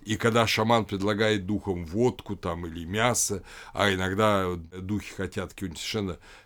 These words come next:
экзотической пищи, например, каких-нибудь жуков там, или даже железных стружек, он должен сам все это есть. Один шаман ороческий жаловался, что он совершенно испортил свою печень, потому что его демон все время требовал сливочного масла.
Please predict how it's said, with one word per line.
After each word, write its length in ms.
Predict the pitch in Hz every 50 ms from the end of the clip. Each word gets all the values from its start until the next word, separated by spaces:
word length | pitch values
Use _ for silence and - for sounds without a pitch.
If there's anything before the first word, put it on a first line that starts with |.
| _ _ -
экзотической 800 | 110 98 92 113 107 95 - - 113 - - - - - 92 82
пищи, 460 | - - 110 113 - - - - 101
например, 460 | 98 98 95 98 92 80 87 85 80
каких-нибудь 380 | - - - - 90 85 80 73
жуков 540 | 76 85 80 - - - 98 107 101 - -
там, 300 | - 87 85 80 78 69
или 160 | - - 80
даже 220 | 80 73 82 82 78
железных 560 | - 82 87 85 90 82 73 - - 87 78
стружек, 500 | - - - 104 113 123 120 107 107 92 - - - - -
он 140 | 98 107 107
должен 260 | 104 110 98 101 107
сам 260 | 95 - 147 131 113
все 200 | - - 82 76
это 180 | 73 - - 78
есть. 460 | 85 101 95 - - - - - _ _ _ - - _ _ _ _ _ _ _ _ _ _ _ _ - _ - - - -
Один 360 | - - 113 101 110 117 110
шаман 640 | 101 - - 120 110 113 120 123 127 127 120 101 - - - - - - - -
ороческий 800 | - 110 113 113 110 101 92 - - - - - - 73 69 - _ - - - _ - - - -
жаловался, 640 | 90 95 120 120 120 120 117 110 110 107 101 98 -
что 200 | - - 107 104
он 100 | 104 101
совершенно 340 | - - - 117 110 107
испортил 540 | 101 92 - - - 113 110 101 98 - 98
свою 320 | 87 - - 104 101 101 90
печень, 420 | - - 135 131 - - 107 90
потому 400 | - - - - 95 98 101 95
что 160 | - - -
его 220 | 101 98 92 95 95
демон 380 | 92 85 101 117 113 110 98 85
все 180 | - - -
время 220 | 101 101 98 95 85
требовал 400 | - 104 104 98 92 95 92 82
сливочного 640 | - - 98 95 87 82 - - - 101 101 101
масла. 420 | 104 98 76 - - - - -